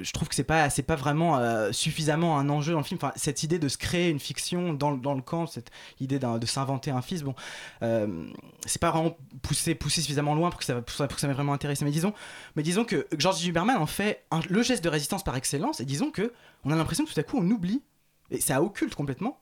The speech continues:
la vraie résistance qu'il y avait dans ce camp. C'est-à-dire que Georges Huberman passe très vite là-dessus. Il dit, ouais, donc on a, il fait comme la Jeune Messe, il dit, ouais, donc il y a eu, il y a eu un, il y a eu un mouv-, un soulèvement quand même dans ce truc-là. Et puis, bon, bah voilà, mais le vrai acte de résistance, c'est, euh, euh, de, d'enterrer, d'enterrer, d'enterrer le gosse. Bon.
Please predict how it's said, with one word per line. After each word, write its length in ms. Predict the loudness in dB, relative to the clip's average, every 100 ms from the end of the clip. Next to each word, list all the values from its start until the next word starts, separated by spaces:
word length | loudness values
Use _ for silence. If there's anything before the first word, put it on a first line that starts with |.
| _
la 140 | 0 0
vraie 180 | 2 2
résistance 460 | 0 -2 -6 -6
qu'il 120 | -4
y 20 | -4
avait 160 | -2
dans 80 | -4
ce 80 | -6
camp. 160 | -10
C'est-à-dire 180 | -8 -6
que 160 | -8 -10 -16 -10 -2
Georges 200 | 0 0
Huberman 380 | 0 2 2 2
passe 240 | 0 0
très 180 | 0 0
vite 200 | 0 -4
là-dessus. 300 | -4 -6 -8 _ -10 -4
Il 80 |
dit, 100 | -2
ouais, 200 | 0 0
donc 160 | 0 -2
on 80 | -2
a, 120 | 0 -2
il 140 | -2
fait 100 | -2
comme 160 | 0 0
la 60 |
Jeune 200 | 0 -2
Messe, 200 | -2 -2
il 20 |
dit, 140 | -4 -6 -8 -2
ouais, 100 | 0
donc 160 | 0 0
il 80 | 0
y 20 |
a 40 |
eu, 80 | 0
il 80 | 2
y 80 | 2
a 20 |
eu 160 | 4
un, 160 | 2 2
il 80 | 0
y 40 |
a 20 |
eu 80 | 2
un 80 | 2
mouv-, 240 | 0 -2 -4
un 60 |
soulèvement 400 | -2 -2 0 -2
quand 120 | -2
même 100 | -4
dans 100 | -6
ce 60 | -8
truc-là. 340 | -8 -4 -6 -6 -18 -20 _ -2
Et 80 | 0
puis, 180 | 2 0
bon, 160 | 2
bah 200 | 2 4
voilà, 240 | 4 4 4
mais 100 | 4
le 80 | 4
vrai 160 | 2
acte 100 | 2
de 60 | 0
résistance, 400 | -2 -2 -2 -2
c'est, 260 | 0 0 -2 -10 -2
euh, 220 | 2 2 2
euh, 240 | 2 0
de, 240 | 0 0 2
d'enterrer, 400 | 0 0 -2 -2
d'enterrer, 300 | -2 -2 -4
d'enterrer 300 | -4 -2 -2
le 80 |
gosse. 240 | -2 -4
Bon. 120 | -4